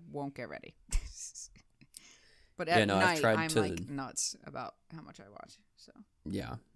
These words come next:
Speaker 2: I'm trying to curb that, where I don't, like, go into bed and then sit and watch YouTube. I
Speaker 1: Yeah.
Speaker 2: try to wake up early, so I give myself time to wake up a little bit and then have something fun to watch before I go to work.
Speaker 1: Hmm. I
Speaker 2: And
Speaker 1: guess I
Speaker 2: then
Speaker 1: should
Speaker 2: not
Speaker 1: do
Speaker 2: have
Speaker 1: that.
Speaker 2: as much fun.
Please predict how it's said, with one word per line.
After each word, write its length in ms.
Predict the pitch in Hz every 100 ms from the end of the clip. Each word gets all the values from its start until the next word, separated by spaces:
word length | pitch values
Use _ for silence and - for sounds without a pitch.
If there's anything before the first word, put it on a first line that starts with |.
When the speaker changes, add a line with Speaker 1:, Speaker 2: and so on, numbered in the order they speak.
| -
Speaker 2:
I'm 140 | 113 120
trying 260 | 131 123
to 40 | 104
curb 460 | - 107 107 113
that, 320 | 117 123 135 -
where 160 | 104 104
I 100 | 101
don't, 220 | 104 98
like, 240 | 104 98 101
go 180 | 104
into 140 | 95 95
bed 260 | 101 98
and 100 | 101
then 220 | 98 95 -
sit 260 | - - -
and 100 | 98
watch 260 | 98 -
YouTube. 340 | 107 104 117 107
I 60 |
Speaker 1:
Yeah. 40 | 98
Speaker 2:
try 120 | -
to 80 | 101
wake 240 | 104 110
up 160 | 110 - -
early, 420 | 117 123 139 147
so 180 | 147 101
I 60 |
give 180 | 101 110
myself 400 | 104 104 107 101
time 280 | - 104 110
to 80 | 98
wake 320 | 98 101 98
up 160 | 104 107
a 20 |
little 220 | 120 123
bit 260 | 127 139 135 -
and 140 | 107 104
then 300 | 101 120 - _ -
have 220 | 123 123
something 340 | 117 - 104
fun 340 | - - 160 131
to 40 |
watch 460 | 98 69 - - -
before 280 | 98 101 98
I 60 |
go 240 | 95 98 98
to 80 | -
work. 420 | 143 - - - _ _ _ 311
Speaker 1:
Hmm. 180 | 302 - 160 _ _ _ _ _ _ _ _ _ _ _ _ _ _ _ _ -
I 60 | -
Speaker 2:
And 80 | 101
Speaker 1:
guess 40 | 90
I 40 |
Speaker 2:
then 80 | 92
Speaker 1:
should 40 |
Speaker 2:
not 140 | 98 143
Speaker 1:
do 60 |
Speaker 2:
have 140 | 147 135
Speaker 1:
that. 80 | 127
Speaker 2:
as 120 | -
much 160 | -
fun. 280 | - - -